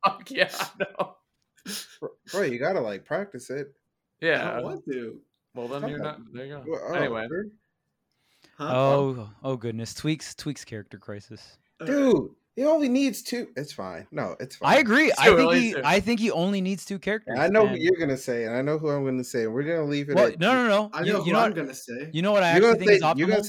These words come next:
Speaker 2: say
Speaker 1: You don't have a
Speaker 2: Diddy
Speaker 1: say in
Speaker 2: Cloud.
Speaker 1: this, Gavin.
Speaker 4: I'm gonna say Diddy Kong, and so the, mo-,
Speaker 2: Don't
Speaker 4: most
Speaker 2: say
Speaker 4: people would
Speaker 2: Cloud.
Speaker 4: say, say Wolf, which I think is
Speaker 2: Mm.
Speaker 4: still all right, but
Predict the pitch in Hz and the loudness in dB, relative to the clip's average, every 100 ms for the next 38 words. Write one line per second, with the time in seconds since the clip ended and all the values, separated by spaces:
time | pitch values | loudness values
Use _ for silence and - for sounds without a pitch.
0 | 202 151 - 120 226 214 196 147 147 175 | 0 -2 -8 -2 4 6 6 4 2 4
1 | 113 95 - 139 135 143 _ _ _ _ | 2 -2 -6 -6 -8 -12 _ _ _ _
2 | _ - 147 190 190 - 160 151 143 139 | _ -4 -2 -2 -4 -2 0 2 2 0
3 | - _ 131 120 156 185 170 170 160 156 | -6 _ -14 -8 -6 -6 -6 -4 -4 -4
4 | 160 165 _ _ - 139 131 127 - _ | -8 -14 _ _ -8 -6 -6 -8 -14 _
5 | - - 170 - _ _ - 151 _ _ | -10 -4 -2 -4 _ _ -12 -12 _ _
6 | - 156 160 190 175 233 233 233 214 185 | -18 -6 -2 0 2 0 2 0 2 2
7 | 127 156 160 151 - _ 127 - - 135 | 0 0 0 0 -4 _ -18 -18 -10 -6
8 | 123 110 113 92 _ 139 131 151 131 175 | -4 -4 -8 -10 _ -10 -6 -6 -4 -4
9 | 165 120 - 143 151 147 _ - 156 135 | -6 -6 -8 -6 -4 -6 _ -4 0 0
10 | 113 139 143 180 - 180 | -2 -6 -2 2 4 2